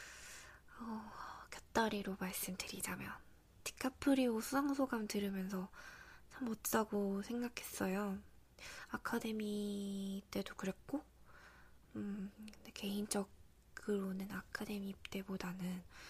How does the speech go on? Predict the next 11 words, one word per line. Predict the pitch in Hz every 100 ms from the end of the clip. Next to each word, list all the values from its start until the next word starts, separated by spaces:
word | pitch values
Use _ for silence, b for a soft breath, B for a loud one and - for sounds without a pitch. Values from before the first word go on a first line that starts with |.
| B B -
오스카 | 226 - 208
수상 | - 233 226
소감이 | 220 208 202 190 190 - - -
되게 | - 196
심금을 | 202 - 240 247 233 202
울리더라고요. | 190 190 190 190 190 190 - - - - - - -
눈물 | 202 202 196
나고. | 190 - - - B B B B B B B B B B B - - - - - - -
시간 | - - 226
있으시면 | 208 - - - 196 190 185
유튜브에서 | 190 - 202 - 190 -